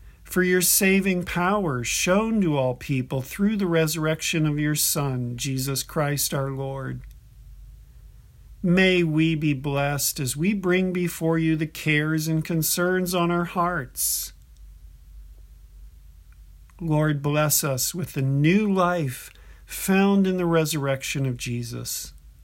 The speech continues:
For your mercy's sake, Lord, hear our prayer. In this season of new life, we pray for our world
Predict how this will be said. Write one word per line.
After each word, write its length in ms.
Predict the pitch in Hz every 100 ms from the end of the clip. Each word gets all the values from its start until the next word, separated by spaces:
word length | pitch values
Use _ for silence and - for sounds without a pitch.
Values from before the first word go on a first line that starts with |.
| - - - - - - - - -
For 500 | - - 170 185 190
your 220 | 180 175
mercy's 560 | 165 160 160 - 160 -
sake, 420 | - 143 143 -
Lord, 400 | 165 143 139 143
hear 380 | 139 165 160 160
our 160 | 160
prayer. 600 | 165 175 165 160 123 113 - - - - - - - - - - - - - - - - - - - - - -
In 800 | 190 185 165 165 156 151 139 131
this 260 | 147 139 -
season 580 | - - 143 139 143
of 140 | 143 135
new 260 | 143 147
life, 320 | 147 156 240 208
we 140 | 156
pray 420 | - - 170 208
for 260 | 208 175 147
our 200 | 131 123
world 800 | 127 151 180 175 139 131 127